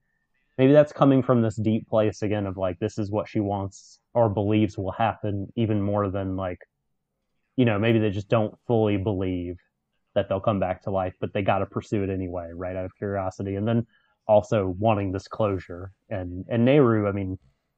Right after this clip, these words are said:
who even knows if she really believes it? I mean, she, she gets these immediate benefits of not being haunted <laughs> by, uh, her, her scar not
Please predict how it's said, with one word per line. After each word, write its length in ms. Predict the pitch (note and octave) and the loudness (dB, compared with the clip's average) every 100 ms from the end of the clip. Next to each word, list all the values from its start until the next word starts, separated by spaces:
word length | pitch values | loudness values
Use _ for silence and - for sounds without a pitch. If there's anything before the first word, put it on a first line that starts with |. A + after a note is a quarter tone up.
| _ _ _ - | _ _ _ 2
who 120 | G#3 | 4
even 180 | D#3+ G#2+ | 4 4
knows 300 | A2 A2 G2 | 4 4 0
if 80 | F2 | -6
she 180 | - G2+ | -4 -2
really 240 | F#2+ F#2 | -2 -6
believes 300 | F#2 F#2 F#2 | -6 -6 -4
it? 60 | F#2+ | -4
I 20 | |
mean, 140 | G2 | -6
she, 340 | F#2+ C3+ C3 B2+ _ _ | -4 0 2 0 _ _
she 160 | - C#3+ | 4 4
gets 180 | D3 | 4
these 240 | - A#2 G#2+ G#2+ | 4 2 2 -2
immediate 560 | G#2 G#2+ G#2+ G#2 G2+ | 0 2 2 0 -2
benefits 560 | G2+ G2+ F#2+ G2 F2+ - | -2 -4 -4 -8 -10 -10
of 180 | F2+ F2 _ _ _ _ - | -10 -12 _ _ _ _ 0
not 260 | A2+ G#2+ | 4 4
being 220 | - G#2+ F#2 | 2 -2 0
haunted 580 | A#2+ G#2+ G2 G2 F2+ - _ A#3 | 0 0 0 -8 -8 -12 _ 0
<laughs> 180 | - | 2
by, 440 | D3+ A2+ A2 G2+ G#2 _ _ _ - - | 4 6 8 6 0 _ _ _ -12 -2
uh, 340 | G2 F#2 F2+ | 0 2 0
her, 220 | G#2+ A#2 - | 0 -2 0
her 100 | A2 | -2
scar 420 | - - A2 G#2+ | -2 4 6 6
not 220 | G2 F#3+ | 6 4